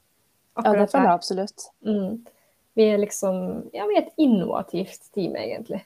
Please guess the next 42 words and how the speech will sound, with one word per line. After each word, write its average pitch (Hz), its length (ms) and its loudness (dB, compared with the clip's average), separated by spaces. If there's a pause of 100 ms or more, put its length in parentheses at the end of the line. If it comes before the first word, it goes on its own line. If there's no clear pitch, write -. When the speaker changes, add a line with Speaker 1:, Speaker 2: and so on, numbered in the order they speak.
(120)
Speaker 2:
rett - 140 -10
og - 40 -20
slett - 240 -12
da. - 80 -12 (720)
Speaker 1:
Ja, 294 160 4
og 277 60 2
vi 262 60 2
er 262 80 2
liksom 233 240 -2
ikke 240 120 0
redd 240 200 2
for 196 100 -10
å 175 80 -10
forandre 202 440 -4
på 185 120 -10
ting. 196 240 -8
For 202 100 -2
eksempel 202 560 -4
da, 196 220 2
det 202 240 -10
er 185 140 2
jo 170 200 -4
bare 180 100 0 (100)
et 175 80 -10
eksempel, 190 360 -2
men 185 100 -8
så 208 120 -2
hadde 202 220 0
jo - 20 0
jeg 175 300 0 (120)
en 175 200 -6 (100)
videooppstartsgruppe 190 960 0
som 208 120 -2
var 180 120 2
velkomstvideoen. 196 880 -2 (560)
Speaker 2:
Mm. 214 100 -4
Speaker 1:
Eh, 208 240 2
og 202 80 -2
så 208 140 -2
har 208 140 2
det 185 120 -6
da, 180 200 0